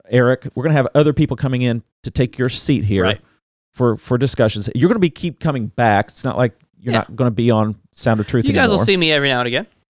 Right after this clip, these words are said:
Speaker 1: Yeah, so you'll be part of kind of a rotation we're gonna have in the future. Uh, but we're, this is part of the reason why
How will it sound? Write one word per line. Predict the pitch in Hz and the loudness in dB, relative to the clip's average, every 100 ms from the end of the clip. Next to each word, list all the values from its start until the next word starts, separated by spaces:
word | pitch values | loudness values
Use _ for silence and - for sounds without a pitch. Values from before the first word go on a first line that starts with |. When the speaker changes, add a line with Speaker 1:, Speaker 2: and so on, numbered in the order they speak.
| - | -4
Speaker 1:
Yeah, | 285 123 | 0 0
so | 101 156 | 2 2
you'll | 190 | 4
be | 247 | 2
part | - 196 | 2 2
of | 170 | 2
kind | 175 | -2
of | 131 | -2
a | |
rotation | 113 123 - 135 123 123 | 0 0 -2 -4 -4 -4
we're | 101 | -6
gonna | 98 | -4
have | 104 101 | -2 -2
in | 95 | -4
the | 98 | -6
future. | 98 92 95 104 - - _ | -8 -6 -8 -8 -14 -20 _
Uh, | - 113 101 95 - _ | 0 2 4 2 -4 _
but | 127 | -4
we're, | 131 - | -2 -2
this | 139 151 - | -4 -4 -4
is | 147 | -8
part | - 151 | -4 -2
of | |
the | 139 | 0
reason | 135 117 | -2 0
why | 113 | 0